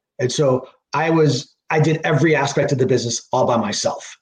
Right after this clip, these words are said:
And I found it was too much. All the video editing and the transcription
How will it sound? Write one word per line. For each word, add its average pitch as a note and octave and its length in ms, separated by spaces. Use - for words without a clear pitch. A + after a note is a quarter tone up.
And B2+ 220
I A#2 80
found C3 520
it C#3+ 60
was B2 220
too D3+ 200
much. - 380
All D3 120
the C3+ 100
video D3+ 360
editing F3 400
and B2 100
the G#2+ 60
transcription D3+ 1200